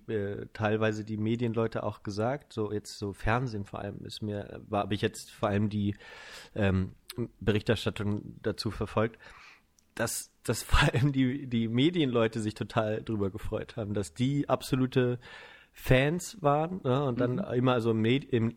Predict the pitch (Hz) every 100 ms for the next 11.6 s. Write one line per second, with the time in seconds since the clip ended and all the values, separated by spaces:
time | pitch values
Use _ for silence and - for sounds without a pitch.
0 | - - 113 - - 92 117 131 139 -
1 | - 123 127 127 123 113 113 147 135 -
2 | 123 127 127 - 110 107 107 104 104 104
3 | - - - _ - 117 117 - - _
4 | _ _ 107 123 123 110 117 135 113 107
5 | 110 - 110 123 127 123 110 107 - 104
6 | 101 _ - - - - 120 117 110 113
7 | 107 107 110 - 110 104 95 101 113 117
8 | 120 - - _ _ 131 123 160 - -
9 | - - - _ 123 113 110 107 113 107
10 | 101 117 110 - 113 120 120 120 - 143
11 | 117 113 117 120 69 85